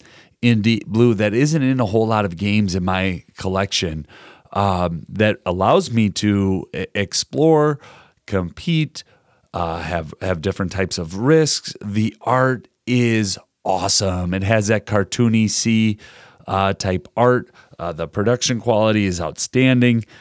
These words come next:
Um, i-, i-, and, and it's just a game that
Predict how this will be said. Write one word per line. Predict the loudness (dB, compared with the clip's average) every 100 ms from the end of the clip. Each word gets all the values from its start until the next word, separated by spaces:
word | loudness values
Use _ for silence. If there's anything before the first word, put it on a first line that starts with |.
| -20 _ _
Um, | -6 -4 -4 -6 -10 -18 -20 _ -12
i-, |
i-, | -10 -8 -6 -6 -4
and, | -4 -4 -6 -10 -10
and | -6 -4
it's | -6 -6
just | -6 -4 -6
a |
game | -4 -2 -2
that | -2